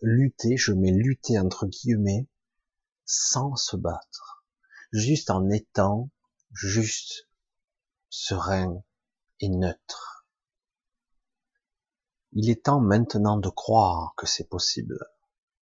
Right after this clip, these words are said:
Il est temps de le croire et d'en être certain. La réalité n'est plus, n'est que ça, la manifestation de ce que nous sommes.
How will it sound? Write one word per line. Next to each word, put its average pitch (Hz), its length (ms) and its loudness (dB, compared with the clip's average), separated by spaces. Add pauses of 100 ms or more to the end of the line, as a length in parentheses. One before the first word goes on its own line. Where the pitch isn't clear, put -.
(760)
Il 101 120 -4
est - 160 -4
temps 123 220 2
de 95 140 -2
le 85 80 -6
croire 117 680 4 (240)
et 101 80 -4
d'en 90 240 -6
être - 280 -6
certain. - 500 -2 (1600)
La 92 160 2
réalité 107 840 0 (360)
n'est 98 280 -4
plus, 147 300 -2 (920)
n'est 113 280 4
que 165 200 2
ça, - 340 0 (720)
la 98 180 -2
manifestation 107 1120 2
de 90 140 -6
ce - 140 -12
que - 120 -12
nous 90 160 -6
sommes. - 400 -8